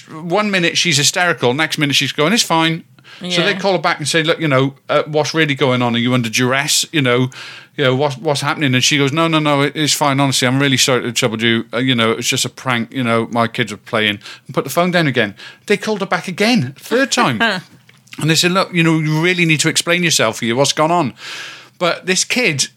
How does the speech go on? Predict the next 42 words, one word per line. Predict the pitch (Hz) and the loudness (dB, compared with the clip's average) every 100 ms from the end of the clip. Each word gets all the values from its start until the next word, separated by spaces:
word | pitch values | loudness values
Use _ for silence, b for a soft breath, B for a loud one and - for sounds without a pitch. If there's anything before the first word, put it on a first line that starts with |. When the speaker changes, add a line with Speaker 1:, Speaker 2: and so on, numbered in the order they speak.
| - | -4
Speaker 1:
I | 165 | 0
mean, | 180 170 170 | 2 0 0
the | 165 | -4
mother | 175 202 139 131 | -2 0 0 0
was, | 143 135 - - | 2 0 -2 0
was | 135 | -2
beside | 131 139 - 151 147 | 0 0 2 2 2
herself. | 135 117 104 - | 0 0 -2 0
It, | 156 - - | -2 -2 -6
it | 160 160 | -6 -4
was | - | -4
set | 190 143 - | -2 -2 -2
up | - | -2
so | - - 170 | -2 0 0
well | 156 156 143 87 101 139 b b b b b b | 0 0 2 0 -4 -10 b b b b b b
that | 135 | -4
she | - 160 | 0 0
was | 143 127 | 0 0
really | 131 139 147 131 | 0 2 2 2
freaking | 123 131 135 139 | 0 -2 -2 0
out. | 131 120 110 | 0 -2 -2
And | 131 131 | -2 -2
for, | - 135 135 | 0 -2 -2
for | 135 151 | -4 -2
a | 139 | -2
couple | 180 156 | -2 -2
of | 143 | -2
minutes | 151 135 - | 0 -2 -2
after | 131 - 139 | -4 -2 -2
the | 120 | -2
prank | - 139 131 | -4 -4 -2
had | 123 | -2
ended, | 139 131 98 | 0 0 -2
she | - 117 | -2 0
was | 113 | 0
still | - 117 | 2 0
crying. | - 127 120 98 | 2 0 2 -2
It | 104 | -4
was | 117 | -2
so | - 165 131 | -2 -2 -4
<laughs> | - | -4
sad. | - 147 131 - - | -2 -2 -4 -6 -12